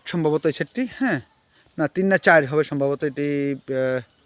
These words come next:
আহ, আর এটি হলো পাঁচ নং ওয়ার্ড, ঠিক আছে? এই পাশটা পাঁচ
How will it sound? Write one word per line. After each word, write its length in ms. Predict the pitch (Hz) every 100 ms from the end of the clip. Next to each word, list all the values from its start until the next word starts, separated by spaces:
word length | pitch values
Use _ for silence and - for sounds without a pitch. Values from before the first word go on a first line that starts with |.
| _ _ _ _ _ _ - _ - - - -
আহ, 260 | 110 123 139
আর 60 | 156
এটি 240 | 160 185
হলো 200 | 185 185
পাঁচ 280 | 185 185 -
নং 120 | 165
ওয়ার্ড, 180 | 175 240 -
ঠিক 120 | 202
আছে? 220 | 220 147 123 _ _ _ _ - - _ -
এই 60 |
পাশটা 240 | 143 143 160
পাঁচ 160 | 170